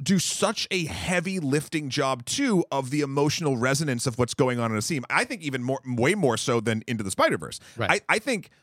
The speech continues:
Speaker 1: the way that the, the styles, like, in Into the Spider-Verse, from what I remember, and you could
Speaker 2: Hmm.
Speaker 1: correct me when I'm wrong, it was more like, "Ah, yes, we're, if we're dealing with a different Spider-Verse character,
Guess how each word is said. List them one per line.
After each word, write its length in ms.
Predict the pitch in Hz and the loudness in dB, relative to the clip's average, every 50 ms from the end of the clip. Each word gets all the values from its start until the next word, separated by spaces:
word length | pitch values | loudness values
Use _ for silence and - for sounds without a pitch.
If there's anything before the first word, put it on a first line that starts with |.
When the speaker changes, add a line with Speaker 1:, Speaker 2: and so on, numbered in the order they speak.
| _ _ _ - | _ _ _ -6
Speaker 1:
the 140 | 135 151 180 | 0 2 2
way 360 | 160 139 127 147 170 202 240 | 2 2 0 0 0 0 -2
that 200 | 202 233 - - | -4 -6 -6 -6
the, 160 | 175 151 123 107 - | -8 -8 -8 -8 -8
the 100 | 123 127 | -8 -6
styles, 760 | - - - - - 147 123 135 143 156 165 180 165 - - | -4 -4 -6 -4 -4 -2 0 2 2 2 0 -2 -2 -2 -2
like, 140 | 170 147 - _ _ _ _ _ _ - | -4 -4 -4 _ _ _ _ _ _ -8
in 200 | 220 220 220 - | -8 -8 -8 -6
Into 200 | 285 349 359 330 | -8 -4 -2 0
the 60 | 240 | 0
Spider-Verse, 440 | - - 175 160 151 147 139 139 - | 0 0 -2 0 0 0 -2 -2 -4
from 100 | - 147 | -2 -2
what 80 | 147 139 | -2 -2
I 40 | 135 | -2
remember, 360 | 127 131 139 135 120 117 110 | -2 -2 -4 -2 -2 -2 -2
and 140 | 98 117 120 | -2 -2 0
you 100 | 131 127 | 0 0
could 200 | - 131 107 104 | 0 -2 -6 -4
Speaker 2:
Hmm. 80 | - 120 | -4 -2
Speaker 1:
correct 220 | 110 131 120 - | 0 0 0 0
me 120 | - 110 107 98 | -4 -4 -4 -2
when 180 | 113 123 113 | -2 -2 -2
I'm 160 | 107 101 107 | -2 -2 -2
wrong, 300 | 117 127 123 113 101 92 - _ _ _ _ _ _ _ - | -2 -2 -2 -2 -6 -8 -14 _ _ _ _ _ _ _ -6
it 140 | 180 185 190 | -6 -2 0
was 160 | 180 147 160 | 0 0 2
more 240 | 180 190 214 226 220 | 2 2 4 4 2
like, 260 | 208 190 175 - - - | 2 0 0 -2 -4 -2
"Ah, 180 | 180 175 165 160 | 0 0 0 0
yes, 420 | 151 143 151 135 110 - - - - 160 | 0 0 0 0 -2 -4 -6 -10 -8 -4
we're, 340 | 151 147 160 156 156 156 - - | 0 2 2 2 2 0 -4 -4
if 200 | 165 156 - 151 | -4 -4 -2 0
we're 120 | 151 139 | -2 -2
dealing 440 | 123 117 156 190 190 185 180 170 151 | 0 -2 -2 0 0 0 -2 -2 -2
with 180 | 156 151 - | -2 0 0
a 80 | 156 135 | -2 -2
different 380 | 123 - 151 156 - 147 135 - | -2 0 0 0 0 0 -4 -4
Spider-Verse 880 | - - 147 147 147 143 135 123 - 120 120 135 131 123 - - - - | -2 0 2 2 4 4 2 0 -2 0 2 2 2 2 -2 -6 -10 -4
character, 640 | - 160 139 131 117 - - - 98 90 98 110 | 0 2 4 4 2 0 0 0 0 0 0 -4